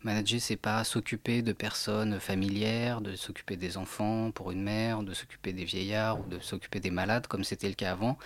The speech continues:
mais c'est occup-, s'occuper de gens avec qui on n'a plus de relations personnelles. Il faut couper les relations personnelles, la familiarité, il faut dépersonnaliser, objectiver.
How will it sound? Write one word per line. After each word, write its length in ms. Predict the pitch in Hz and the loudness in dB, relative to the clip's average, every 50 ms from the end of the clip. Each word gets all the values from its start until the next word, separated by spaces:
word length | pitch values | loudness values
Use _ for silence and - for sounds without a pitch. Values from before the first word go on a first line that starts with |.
| - - - - - - | -14 -14 -14 -14 -6 -2
mais 140 | 113 113 110 | 0 0 2
c'est 200 | - 113 - 120 | 0 -2 -2 -2
occup-, 320 | 110 - - 98 - - - | -4 -4 -4 -8 -8 -8 -10
s'occuper 560 | - - - - 110 - - 107 - 131 127 | -8 -6 -2 -2 -2 -2 -4 -2 0 2 2
de 140 | 117 113 104 | 4 4 4
gens 360 | 104 101 110 117 123 127 143 - - - - - - - - - - | 4 4 4 4 4 4 2 0 -6 -14 -16 -16 -18 -20 -18 -12 -6
avec 200 | 113 104 104 - | -4 -2 -2 -2
qui 100 | - - | 0 2
on 80 | 131 117 | 4 4
n'a 80 | 107 | 4
plus 260 | 101 - - - 143 | 2 2 0 0 2
de 80 | 131 131 | 4 4
relations 440 | 113 113 107 104 107 - - 117 104 | 4 4 4 4 4 2 2 0 0
personnelles. 420 | - 104 - - 107 101 98 95 92 | 0 -2 -2 -2 -2 0 0 -2 -2
Il 60 | 95 - | -4 -2
faut 120 | - - | -2 -4
couper 560 | - - - - 123 - - 127 127 127 131 | -4 -4 -4 -4 -4 -2 0 0 2 2 2
les 80 | 127 117 | 2 2
relations 400 | 107 104 101 101 - - 110 98 | 0 0 -2 0 0 0 0 -2
personnelles, 560 | - 104 - - 110 104 104 107 113 117 117 | -2 -4 -4 -4 -2 0 2 2 4 2 2
la 80 | 107 95 | 0 -2
familiarité, 840 | - 110 104 101 101 101 98 98 101 98 - - 117 120 127 127 | -2 -2 0 0 0 0 0 0 -2 -2 -2 0 2 4 4 4
il 80 | 120 - | 4 2
faut 380 | - - 110 104 110 107 98 | -2 -2 -2 0 0 -2 -2
dépersonnaliser, 880 | 92 92 107 107 - 107 104 - - 110 104 104 104 101 98 101 117 120 - | -2 -2 -2 -2 -2 -2 -4 -2 0 0 2 2 2 2 2 2 0 0 2
objectiver. 880 | - 131 110 113 110 104 - - - - 110 98 107 110 117 120 127 | 2 0 2 2 2 0 0 0 0 0 2 2 4 4 4 4 2